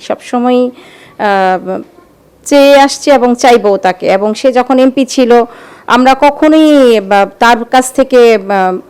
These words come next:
আহ, কি বলে এটাকে, কখনোই বা, তার কালো মুখ কোনোদিন দেখি নাই। তার কাছ থেকে কোনোদিনও সে আমাদেরকে না বলে কোনো শব্দ কখনো ইউজ করে নাই। সে যখন যাকে যা পারছে করছে যার জন্য, এমনকি দলের যতটা নেতাকর্মীকে সে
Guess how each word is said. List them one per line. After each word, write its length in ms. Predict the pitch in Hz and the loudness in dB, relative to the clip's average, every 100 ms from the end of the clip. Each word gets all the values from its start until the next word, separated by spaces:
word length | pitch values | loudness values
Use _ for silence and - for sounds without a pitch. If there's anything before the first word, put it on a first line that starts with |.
| _ - _ | _ -20 _
আহ, 140 | - 208 208 | -4 -4 -2
কি 120 | 302 | -2
বলে 260 | 262 240 208 | 2 2 2
এটাকে, 480 | 202 190 196 185 180 | 0 -4 -2 -6 -4
কখনোই 460 | 262 254 302 294 294 | -2 0 2 2 2
বা, 220 | 233 208 202 208 | 2 0 -2 -2
তার 160 | 233 | -2
কালো 240 | 226 254 262 | 0 0 2
মুখ 160 | 254 | 0
কোনোদিন 360 | 247 254 233 233 | 0 0 2 0
দেখি 320 | 220 226 - | 0 -2 -2
নাই। 260 | 214 208 202 | -2 -2 -4
তার 160 | - 214 | -4 -4
কাছ 220 | 226 220 | -2 -4
থেকে 220 | - 226 | -2 -2
কোনোদিনও 720 | 226 240 240 233 240 233 233 240 - - - | 0 0 0 0 0 2 2 0 -6 -20 -6
সে 140 | - | 0
আমাদেরকে 360 | 269 269 311 330 | 2 2 0 0
না 240 | 240 277 | 2 2
বলে 240 | 330 359 349 | 2 2 2
কোনো 220 | 311 277 | 2 0
শব্দ 360 | - 226 208 240 | 0 -2 0 0
কখনো 280 | 220 240 226 | 0 -2 -2
ইউজ 360 | 196 185 - | -2 -4 -6
করে 240 | - 175 165 | -2 -2 -2
নাই। 240 | 104 82 - _ - - | -6 -12 -16 _ -20 -6
সে 200 | 262 247 | 0 2
যখন 440 | 247 247 277 269 | 2 0 0 0
যাকে 360 | 226 220 226 240 | 2 0 0 0
যা 220 | 226 208 | 0 0
পারছে 380 | - 226 - 240 | 0 -2 -2 -4
করছে 380 | 202 190 - | -2 -6 -6
যার 220 | 175 180 185 | -2 -2 -2
জন্য, 180 | 180 | -4
এমনকি 360 | 185 226 247 277 | -4 -4 -6 -4
দলের 380 | 233 254 269 247 | 0 2 2 2
যতটা 480 | 254 254 277 277 262 | 0 0 0 2 2
নেতাকর্মীকে 840 | 269 277 320 320 294 269 202 175 | 2 0 0 0 0 -2 -2 -4
সে 160 | - | -2